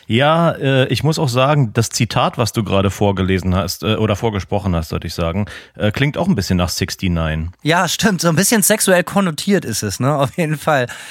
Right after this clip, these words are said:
Speaker 2: Simon legt die, haltet euch fest, die Messlatte wieder ganz nach unten heute. Also wir kommen direkt wieder gut in Schwung hier. Ähm, also an dieser Stelle nochmal kurz, äh, äh, Real Talk. Es gibt auf YouTube einen Film,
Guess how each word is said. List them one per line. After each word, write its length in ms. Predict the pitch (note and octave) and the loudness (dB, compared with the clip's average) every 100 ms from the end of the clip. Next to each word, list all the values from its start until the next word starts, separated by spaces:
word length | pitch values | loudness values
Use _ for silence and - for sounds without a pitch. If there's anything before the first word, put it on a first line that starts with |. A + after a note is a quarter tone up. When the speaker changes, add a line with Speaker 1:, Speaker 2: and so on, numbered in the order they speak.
| - - - | -18 -20 -12
Speaker 2:
Simon 400 | - E3+ G3 F#3 | -2 2 2 0
legt 340 | D#3+ E3+ G#3 - | 0 0 0 0
die, 140 | D#3+ | 0
haltet 260 | C3+ F3+ F3 | 0 -2 0
euch 160 | D#3 | 0
fest, 220 | - F3 D3 | 0 -2 0
die 80 | |
Messlatte 840 | C#3 E3 - A#2 C3 D3+ F#3 F3+ C#3+ | 0 0 -4 -2 0 2 0 -2 -2
wieder 240 | D3+ D3+ | 2 2
ganz 280 | C#3 D#3 - | 2 -2 -2
nach 120 | C#3 | -2
unten 380 | C#3 D3 C#3 C3 | 0 0 0 0
heute. 260 | C3+ C#3 | 0 2
Also 220 | B2+ C3 C3+ | 0 0 -4
wir 80 | |
kommen 220 | - D3 C#3+ | -4 -4 -2
direkt 300 | C3 C#3 C#3 | -2 -2 -4
wieder 200 | C3+ C3 | -2 -2
gut 180 | C#3+ | -4
in 120 | C#3 B2+ | -4 -4
Schwung 280 | - C#3+ | 0 0
hier. 320 | C3 A#2+ A#2+ - | 0 0 -2 -4
Ähm, 560 | B2+ B2+ B2 B2 B2 A#2+ - | -2 0 2 0 -2 -6 -2
also 240 | D3 E3+ | 0 0
an 100 | C#3 | 0
dieser 220 | D3+ F3+ | 0 0
Stelle 320 | E3 F3 F3 F3 | 0 0 -2 -2
nochmal 300 | D#3 D3+ - | -2 -4 -6
kurz, 400 | - E3 - - | -4 -4 -6 -6
äh, 100 | C#3 | -4
äh, 200 | D3 C#3 | -2 -2
Real 260 | C3+ D#3 | -2 -2
Talk. 380 | D#3 - D3+ D#3+ - - - - _ - | -4 -4 -2 -4 -10 -20 -20 -20 _ -4
Es 180 | C3 - | -4 -2
gibt 300 | F3 - - | -6 -6 -2
auf 400 | C#3+ D#3 D3+ - | 2 2 0 -8
YouTube 800 | D3 D#3 A#2+ D3 F#3+ - F3 E3 | -10 -8 -6 -4 -4 -2 -2 -4
einen 100 | B2+ | -6
Film, 500 | - D3 F#3+ A3+ | 0 2 2 0